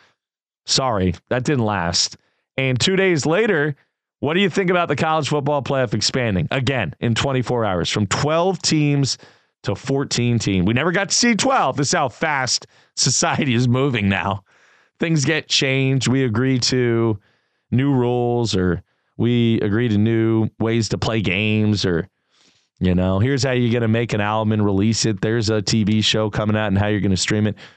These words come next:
We agree to new rules all the time. Maybe we're agreeing too fast because every five minutes the rules could change. And that's a lifelong lesson here. That's not just a digital age kind of thing. The rules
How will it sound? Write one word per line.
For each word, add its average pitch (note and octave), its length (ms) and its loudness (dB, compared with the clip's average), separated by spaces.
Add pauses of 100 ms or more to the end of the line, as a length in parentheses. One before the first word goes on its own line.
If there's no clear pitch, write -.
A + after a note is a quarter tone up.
(100)
We C3 120 0
agree C#3+ 220 0
to E3+ 60 2
new E3+ 140 2
rules E3 260 2
all D3+ 140 0
the A2+ 80 -2
time. A#2 420 0 (600)
Maybe C#3+ 140 -2
we're G#3+ 120 2
agreeing F3+ 300 0
too E3+ 180 0
fast C#3 420 -2
because C3+ 440 -2
every D#3+ 200 0
five D#3 240 0
minutes C3+ 200 0
the B2 100 -2
rules A#2+ 220 -2
could G#2 140 -4
change. - 400 -2 (1300)
And C#3+ 80 0
that's A#3+ 200 -2
a G#3+ 40 2
lifelong F#3 520 0
lesson G2 340 0
here. F2 240 2
That's C3+ 220 -2
not D#3 160 0
just C#3+ 240 -2
a A#2 40 0
digital A2 380 0
age G2+ 220 0
kind F2 240 0
of - 60 -4
thing. F2 260 -2 (1200)
The G2 100 0
rules D#3+ 680 0